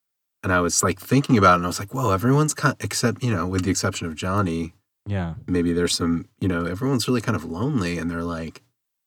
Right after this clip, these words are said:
Speaker 1: their actions are coming out of this. They're, they're fighting, you know, they're fighting their loneliness, and they're, um, behaving against it, or they're moving against it in, in different ways.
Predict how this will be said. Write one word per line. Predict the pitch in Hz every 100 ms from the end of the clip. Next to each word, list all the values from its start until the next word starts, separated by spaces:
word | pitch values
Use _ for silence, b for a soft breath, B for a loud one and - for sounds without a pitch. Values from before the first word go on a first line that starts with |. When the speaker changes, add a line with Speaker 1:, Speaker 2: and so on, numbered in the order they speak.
| _ _ -
Speaker 1:
their | 92
actions | 101 110 - 98 85
are |
coming | 78 - 90 82
out | 82 82
of | 78
this. | 76 71 -
They're, | - 73 82 -
they're | 78 76
fighting, | - 90 85 78
you | 90
know, | 76
they're | 73 82
fighting | - 90 85 80
their | 78
loneliness, | 78 78 78 76 78 -
and | 78
they're, | 76 76 73 _ _ _ _ _ _ _ _ _ 92
um, | 80 78 76 - _ _ _ _ _ _ _ -
behaving | 98 104 92 90 85
against | 80 92 90 - 95
it, | 85
or | 78
they're | 76 76
moving | 82 90 87 82
against | 76 82 82 -
it | 85 78
in, | 90 80 82 -
in | 90
different | 92 95 90 85
ways. | 90 87 87 -